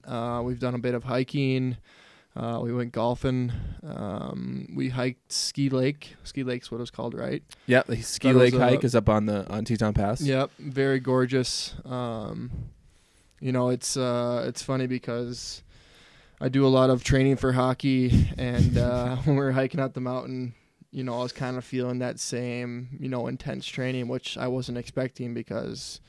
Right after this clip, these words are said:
Speaker 1: all you're doing is walking, you know,
Speaker 2: Yeah.
Speaker 1: basically uphill, but you can't.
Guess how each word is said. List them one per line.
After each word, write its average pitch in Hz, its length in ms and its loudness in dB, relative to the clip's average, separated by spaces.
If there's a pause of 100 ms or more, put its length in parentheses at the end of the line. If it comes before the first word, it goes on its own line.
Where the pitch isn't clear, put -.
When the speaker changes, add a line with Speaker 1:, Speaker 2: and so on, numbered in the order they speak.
(840)
Speaker 1:
all 120 160 -4
you're 123 140 -4
doing 123 260 -4
is 117 160 -8
walking, 120 720 -8
you 120 200 4
know, 113 80 4
Speaker 2:
Yeah. 95 100 2
Speaker 1:
basically 127 380 -4
uphill, 127 420 -4
but 117 120 -6
you 123 100 -4
can't. 120 340 -12